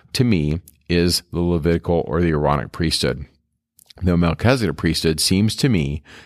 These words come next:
to, uh, have been indicated that it's removed from their presence from the time of Moses. Now, Joseph Smith is going to say that prophets held it.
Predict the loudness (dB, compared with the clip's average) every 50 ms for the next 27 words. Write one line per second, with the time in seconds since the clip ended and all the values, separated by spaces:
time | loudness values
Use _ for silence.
0 | _ _ _ _ -2 0 0 0 0 -2 -2 -2 -2 0 0 -2 -2 -2 -2 -2
1 | 0 0 0 0 -2 -2 -2 -2 -2 -2 -2 -2 -2 -4 -4 -6 -12 -14 _ _
2 | -4 0 2 2 4 4 4 2 2 0 -2 -2 0 0 0 0 0 -2 -2 -2
3 | 0 0 -2 -4 -6 -6 -4 -2 -2 0 -2 -2 -2 -2 -2 -2 0 -2 -2 -2
4 | 0 0 0 0 0 -2 -4 -6 -8 -10 -12 -16 -16 -6 -4 -2 -2 0 2 2
5 | 2 2 2 0 -2 0 0 2 2 2 2 0 -2 -2 0 0 0 0 0 0
6 | 0 0 0 -2 -4 -8 -14 -20 -20 -8 -6 -6 -4 -4 -2 0 0 0 0 0
7 | -4 -4 -4 -6 -6 -8 -8 -8 -10 -14 -16 -18 -20